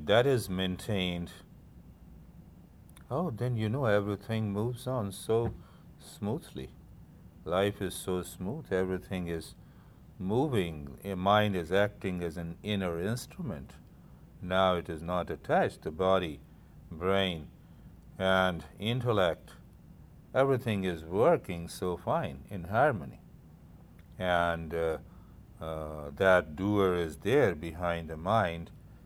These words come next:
and behind the, and above the mind. That is why we say it is meditation takes you to an awakening. It awakens you to that state of the consciousness.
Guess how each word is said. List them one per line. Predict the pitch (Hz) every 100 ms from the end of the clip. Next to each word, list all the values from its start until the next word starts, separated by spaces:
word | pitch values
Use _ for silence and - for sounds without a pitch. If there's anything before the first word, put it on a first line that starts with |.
| -
and | 85 85 80 80 80 78 - - - - - -
behind | 85 76 85 82 82 76
the, | 78 76 - -
and | 90
above | 90 85 85 80
the | 80
mind. | 85 139 73 - - - - - - - - - - - - - - - - - - - - - - -
That | 82 127
is | 160 147
why | 113 113 107 117 101
we | 101
say | 101 - 113 117
it | - 113
is | 120 113 95
meditation | 98 107 110 120 117 117 - 131 143 143
takes | 104 98 - -
you | 101 104
to | 107 101
an | 98 -
awakening. | 98 95 107 98 80 64 - - - - - - - - -
It | 87 92
awakens | 98 101 123 123 110 95 - -
you | 82 82 - - - - - - - - - - -
to | 101
that | 87 101 101 113 -
state | - - 95 85
of | 82 -
the | 92
consciousness. | - 101 92 82 67 - - 69 - -